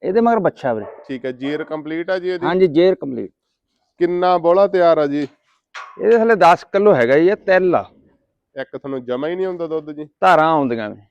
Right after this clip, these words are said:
Speaker 2: ਠੀਕ ਆ,
Speaker 1: ਹਾਂਜੀ।
Speaker 2: ਆਪਾਂ ਤਿਲ ਮੰਨ ਕੇ ਦੇਣੀ ਆ।
Speaker 1: ਹਾਂਜੀ।
Speaker 2: ਕਿਹੜੇ ਥਣੋਂ ਆ ਜੀ, ਬੈਕ ਸਾਈਡ ਵਾਲੇ ਤੋਂ ਕਿ ਫਰੰਟ ਤੋਂ ਆ ਜੀ?
Speaker 1: ਨਹੀਂ, ਅਗਲਾ ਥਣ ਆ ਬਹਿਣੀ ਵਾਲੇ ਪਾਸੇ ਦਾ।
Speaker 2: ਠੀਕ ਆ, ਬਹਿਣੀ ਵਾਲੇ ਪਾਸੇ ਦਾ।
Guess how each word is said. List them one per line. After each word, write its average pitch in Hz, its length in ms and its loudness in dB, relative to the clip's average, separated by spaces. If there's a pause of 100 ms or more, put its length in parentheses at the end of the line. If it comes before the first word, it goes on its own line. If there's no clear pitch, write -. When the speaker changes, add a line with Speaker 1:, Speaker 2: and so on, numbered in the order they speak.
(280)
Speaker 2:
ਠੀਕ 123 220 -8
ਆ, 104 80 -6
Speaker 1:
ਹਾਂਜੀ। - 400 -18
Speaker 2:
ਆਪਾਂ 139 240 -4
ਤਿਲ 143 280 -4
ਮੰਨ 139 280 -8
ਕੇ 139 140 -12
ਦੇਣੀ 110 300 -10
ਆ। 107 80 -12 (240)
Speaker 1:
ਹਾਂਜੀ। 113 160 -8
Speaker 2:
ਕਿਹੜੇ 208 240 2
ਥਣੋਂ 202 340 -2
ਆ 190 60 0
ਜੀ, 190 100 -6
ਬੈਕ 156 360 -2
ਸਾਈਡ 175 260 -2
ਵਾਲੇ 190 180 -4
ਤੋਂ 220 160 -10
ਕਿ 226 100 -8
ਫਰੰਟ 185 360 -8
ਤੋਂ 196 220 -8
ਆ 170 40 -6
ਜੀ? 156 140 -8 (360)
Speaker 1:
ਨਹੀਂ, 202 320 -6 (500)
ਅਗਲਾ 185 300 2
ਥਣ 180 260 -2
ਆ 143 100 0
ਬਹਿਣੀ 139 320 0
ਵਾਲੇ 135 140 2
ਪਾਸੇ 117 280 -10
ਦਾ। 104 80 -14
Speaker 2:
ਠੀਕ 120 200 -10
ਆ, 117 40 -8
ਬਹਿਣੀ 135 340 -4
ਵਾਲੇ 131 160 -4
ਪਾਸੇ 113 340 -10
ਦਾ। 107 120 -16